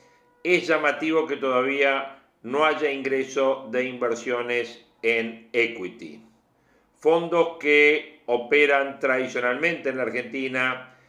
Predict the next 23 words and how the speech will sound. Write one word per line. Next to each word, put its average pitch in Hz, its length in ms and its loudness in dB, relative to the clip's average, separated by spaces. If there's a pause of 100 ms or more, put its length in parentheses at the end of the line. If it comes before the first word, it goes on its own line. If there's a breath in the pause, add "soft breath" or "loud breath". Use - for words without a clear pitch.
(260 loud breath)
y 120 120 -8
que 120 160 -2
conocen 127 540 0
las 110 140 -2
oportunidades 117 920 2
de 110 160 0
cartera, 131 800 0 (260 loud breath)
por 127 200 2
el 131 80 0
momento 127 600 -4
prefieren 113 640 0
pasar. 85 600 -4 (800 soft breath)
No 170 220 -4
los 185 160 0
seduce 170 460 0
ni 139 100 -6
siquiera 160 460 -2
las 135 240 2
certezas 127 1080 0 (400 soft breath)
que 127 140 0
emanan 147 420 0
del 123 180 -4
fondo 143 840 0